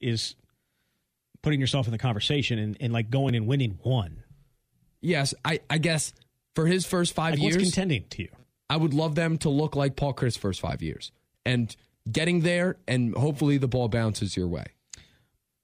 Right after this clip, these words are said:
Speaker 2: I view
Speaker 1: My,
Speaker 2: Wisconsin
Speaker 1: my
Speaker 2: winning Big Ten titles similar to, I think, how Ohio State fans view Ohio State winning the national title.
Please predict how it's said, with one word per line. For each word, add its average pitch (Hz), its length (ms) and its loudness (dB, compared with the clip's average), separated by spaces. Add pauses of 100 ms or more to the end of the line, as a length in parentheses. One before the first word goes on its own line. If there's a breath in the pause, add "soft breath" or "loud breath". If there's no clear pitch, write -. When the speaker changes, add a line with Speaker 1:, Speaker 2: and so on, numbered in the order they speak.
(380)
Speaker 2:
I 180 140 2
view 196 300 4
Speaker 1:
My, 170 60 4
Speaker 2:
Wisconsin 165 880 2
Speaker 1:
my 127 60 0
Speaker 2:
winning 160 300 2
Big 151 180 0
Ten 143 220 0
titles 120 380 2
similar 131 600 2 (340 soft breath)
to, 143 160 2
I 135 80 2
think, 220 260 0
how 165 200 2
Ohio 131 320 2
State 131 320 0
fans 117 340 2
view 123 300 2
Ohio 120 320 0
State 113 220 0
winning 107 240 2
the 104 80 2
national 95 400 0
title. - 420 -6